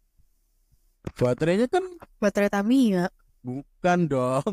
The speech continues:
Speaker 1: <laughs> maksudnya baterainya kan juga apa namanya,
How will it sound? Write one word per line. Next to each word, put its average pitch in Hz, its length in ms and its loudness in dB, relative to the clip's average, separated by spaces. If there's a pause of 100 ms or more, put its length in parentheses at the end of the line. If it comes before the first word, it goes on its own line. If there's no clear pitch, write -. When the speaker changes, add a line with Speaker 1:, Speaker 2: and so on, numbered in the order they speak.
Speaker 1:
<laughs> 214 80 -4
maksudnya 180 480 0 (480)
baterainya 170 480 0
kan 240 320 0 (480)
juga 139 640 0
apa 139 320 -2
namanya, 175 560 -2